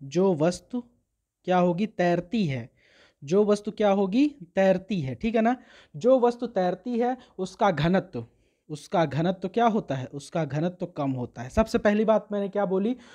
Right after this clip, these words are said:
जो वस्तु तैरती है, उसका घनत्व कम होता है। सिर्फ अभी इतना जानना है, अभी कोई क्वेश्चन कोई नहीं करेगा, सिर्फ इतना जानेंगे कि जो वस्तु तैरती है, उसका घनत्व क्या होता है? कम होता है। डेंसिटी उसकी क्या होती? कम होती है। देखो, और दूसरी बात मैंने बोली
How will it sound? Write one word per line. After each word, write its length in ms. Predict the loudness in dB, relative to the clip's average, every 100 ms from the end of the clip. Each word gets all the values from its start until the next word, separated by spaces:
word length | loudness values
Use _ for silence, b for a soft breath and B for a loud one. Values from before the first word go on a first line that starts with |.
| B 4
जो 200 | 6 8
वस्तु 320 | 4 0 -8
तैरती 560 | -2 0 0 -2 -2
है, 280 | 0 -2 -4 B B
उसका 300 | -10 -4 0
घनत्व 400 | 0 0 -2 -2
कम 180 | -4 -4
होता 260 | -4 -4 -4
है। 40 |
सिर्फ 200 | 0 2
अभी 180 | 4 2
इतना 240 | 2 2
जानना 300 | 2 0 -2
है, 60 | -8
अभी 200 | -4 -2
कोई 220 | 4 4
क्वेश्चन 320 | 4 -4 -4
कोई 200 | -2 -2
नहीं 120 | 0 0
करेगा, 420 | 0 2 0 -2 B B _
सिर्फ 300 | 0 2 2
इतना 240 | 2 0
जानेंगे 420 | 0 0 0 -2
कि 100 | -2
जो 240 | 2 4 6
वस्तु 380 | 2 0 -10
तैरती 580 | -12 -4 -2 -2 -2 -2
है, 140 | 0 0
उसका 300 | -2 -2 -2
घनत्व 360 | -2 -4 -6
क्या 140 | -4 -2
होता 240 | -2 -4
है? 120 | -8 -6
कम 120 | -4
होता 280 | -4 -10 -14
है। 180 | -16 -4
डेंसिटी 420 | -2 -2 -2 -2
उसकी 260 | -2 -4 -4
क्या 120 | -4
होती? 260 | -4 -8 -8
कम 220 | -6 -6
होती 260 | -8 -12
है। 80 | -6
देखो, 220 | -6 -6 B B B B
और 100 | -2
दूसरी 300 | 0 2 4
बात 240 | 4 2 0
मैंने 180 | -2
बोली 320 | 2 4 2